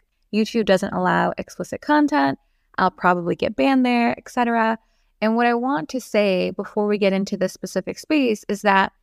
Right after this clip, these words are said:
I really wanna reframe your approach to YouTube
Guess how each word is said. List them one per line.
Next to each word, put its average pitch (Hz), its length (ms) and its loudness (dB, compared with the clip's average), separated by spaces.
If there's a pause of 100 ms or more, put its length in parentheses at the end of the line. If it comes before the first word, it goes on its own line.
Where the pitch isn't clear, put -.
(220)
I - 80 0
really 277 260 2
wanna 226 300 2
reframe 208 560 -2 (140)
your 190 560 -2 (360)
approach 262 640 0
to - 160 -6
YouTube 180 520 -2